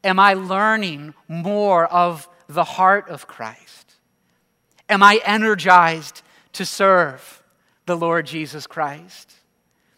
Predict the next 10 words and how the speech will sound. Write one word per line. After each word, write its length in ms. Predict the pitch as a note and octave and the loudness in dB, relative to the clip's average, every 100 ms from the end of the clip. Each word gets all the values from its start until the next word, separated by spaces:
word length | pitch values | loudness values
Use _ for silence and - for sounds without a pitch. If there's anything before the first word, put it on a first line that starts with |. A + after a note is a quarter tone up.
| _ _ _ | _ _ _
Because 440 | - F#3 G3 A3+ G3+ | -12 -2 2 2 4
our 160 | A3+ | 2
Savior 600 | A3 - A3 A#3+ A3 B3 | 2 -2 -2 -2 -4 -4
is 180 | A#3 F3 | -4 -4
rich 280 | F3 G#3 - | -4 -4 -4
in 160 | G3+ F#3+ | -8 -2
mercy, 460 | A3 A#3+ - B3+ | -2 -2 -8 -12
there 260 | F3+ G3+ A3 | -4 -2 0
is 280 | G3 F#3+ D3 | -2 -8 -10
grace, 560 | D#3+ F#3+ A3 C4 - | -4 0 0 -2 -10